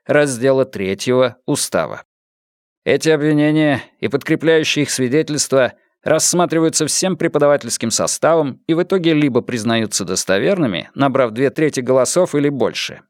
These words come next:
либо снимаются, не набрав такого количества. Гордон Финч сидел, откинувшись на спинку стула и открыв рот.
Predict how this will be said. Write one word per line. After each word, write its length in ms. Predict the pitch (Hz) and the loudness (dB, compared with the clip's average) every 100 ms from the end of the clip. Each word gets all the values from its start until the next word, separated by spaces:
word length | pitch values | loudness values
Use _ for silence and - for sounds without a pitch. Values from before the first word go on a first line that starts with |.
| - | -2
либо 280 | 147 202 | 2 2
снимаются, 720 | 233 - 214 139 98 98 - 107 | 2 2 2 2 0 -2 -4 -2
не 80 | |
набрав 400 | 101 104 110 147 | 0 2 2 0
такого 340 | - 104 127 117 | -2 -2 -2 -2
количества. 720 | - 101 67 - - - 53 _ _ _ _ _ _ _ _ _ _ _ _ _ _ | -2 -4 -4 -8 -8 -8 -14 _ _ _ _ _ _ _ _ _ _ _ _ _ _
Гордон 540 | - 71 95 131 139 139 | -8 0 2 2 0 -2
Финч 340 | - 127 131 | 0 0 0
сидел, 540 | - 107 95 117 131 - | -2 -2 2 2 0 -4
откинувшись 600 | - - - 131 123 120 | -6 -4 -2 -2 -2 -2
на 100 | 120 | -2
спинку 420 | 107 - 117 104 95 | -2 -2 -2 -2 -4
стула 400 | - 120 131 127 | -4 0 2 2
и 80 | |
открыв 440 | 117 104 - 113 - | 2 -2 -4 -6 -2
рот. 320 | 113 - - | -2 -2 -12